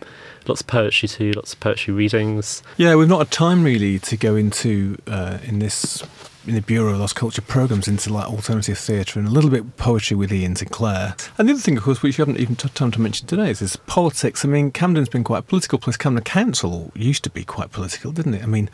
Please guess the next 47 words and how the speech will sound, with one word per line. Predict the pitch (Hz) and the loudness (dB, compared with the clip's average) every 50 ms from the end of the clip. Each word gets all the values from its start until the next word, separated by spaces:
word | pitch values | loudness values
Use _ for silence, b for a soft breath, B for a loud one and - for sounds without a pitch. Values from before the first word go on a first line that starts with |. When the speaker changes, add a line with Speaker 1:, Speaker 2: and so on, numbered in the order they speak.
| B B B | B B B
Speaker 2:
Karl | B - 139 107 | B 0 2 2
Marx | 90 90 92 95 95 - - - | 2 0 0 0 -2 -2 -2 -2
lived | 120 107 101 | -2 0 0
there | 120 110 110 | 2 0 0
for | 104 - - | 0 0 0
a | 120 | 2
while. | 110 110 113 123 127 127 | 4 4 6 6 4 4
He's | 127 123 107 98 | 4 2 2 2
buried | - 127 123 123 123 110 | 2 4 6 6 4 4
up, | 120 - 127 | 2 2 4
Speaker 1:
<laughs> | |
Speaker 2:
he's | 143 160 151 | 6 6 6
buried | - - 135 123 117 113 | 6 4 4 4 4 0
up | 101 | 0
the | 107 117 | -2 0
road | 110 113 110 117 110 | 0 2 2 0 0
too, | - - 147 139 | 0 2 2 4
isn't | 139 135 - 131 | 4 2 2 0
he? | 117 | 0
And | 113 113 107 104 - | 2 0 0 -2 -4
just | - - - - - B B B B B B - | -6 -8 -8 -10 -12 B B B B B B -2
not | 139 131 - | 0 0 0
far | - - 139 127 | 2 2 2 2
from | - - 135 120 | 2 0 0 0
Butt | 120 135 - | 2 0 0
Yanch | - 123 117 117 | 0 0 2 4
Speaker 1:
Well, | 160 165 165 | 4 4 4
Speaker 2:
in | - - 113 | 4 2 4
Speaker 1:
Engels, | 110 127 127 120 110 | 4 4 4 6 4
Speaker 2:
Highgate | 135 110 | 2 0
Cemetery. | - - 120 123 127 123 - 151 139 - | 2 0 2 2 2 2 2 2 2 4
Engels. | 143 151 165 160 151 160 | 6 8 8 8 8 8
Speaker 1:
Engels | 170 175 160 135 - | 8 6 4 4 4
lived | 139 123 - - | 2 2 2 2
nearby | 117 107 - 113 107 107 107 | 2 2 2 2 2 4 2
as | 107 107 - | 2 2 2
well. | 139 131 113 101 101 101 - B B B B B B - | 2 2 4 2 0 -4 -6 B B B B B B 2
And | 147 | 4
you | 143 | 4
have | 135 151 143 | 4 4 4
a | 151 | 4
number | 151 165 170 156 147 139 | 4 4 4 6 4 4
of, | 117 110 104 - - - - - | 4 4 2 -2 -10 -20 -12 -4
um, | - 120 110 107 104 107 107 - _ _ _ _ _ - _ - | -2 0 2 2 0 -2 -4 -10 _ _ _ _ _ -20 _ -12
significant | - - - 143 131 135 123 - - 117 110 | -6 -2 2 4 4 4 2 2 0 -2 0
figures | - 135 127 127 113 - | 0 2 2 2 2 2
from | - - 127 113 110 107 104 104 101 | 0 0 0 2 2 2 0 0 -2